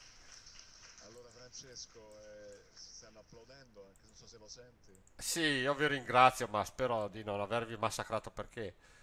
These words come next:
Speaker 1: Ti ringraziamo tanto, sei stato molto carino e, e speriamo di portare avanti questa,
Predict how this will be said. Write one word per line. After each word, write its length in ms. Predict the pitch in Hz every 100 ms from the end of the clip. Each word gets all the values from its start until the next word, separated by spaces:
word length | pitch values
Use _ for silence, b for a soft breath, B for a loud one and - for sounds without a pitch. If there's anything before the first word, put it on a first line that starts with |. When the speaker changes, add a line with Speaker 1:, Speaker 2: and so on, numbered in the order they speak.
| B B
Speaker 1:
Ti 60 | 123
ringraziamo 580 | 113 220 240 - 123 113
tanto, 380 | 127 123 123 -
sei 120 | 107
stato 240 | - 110
molto 280 | 110 110 117
carino 380 | 110 113 120 110 101
e, 680 | 98 98 95 95 95 95 92
e 40 | -
speriamo 400 | - 117 117 113
di 80 |
portare 320 | 110 104 - 107
avanti 460 | 110 110 104 110
questa, 600 | 101 104 - 110 104 101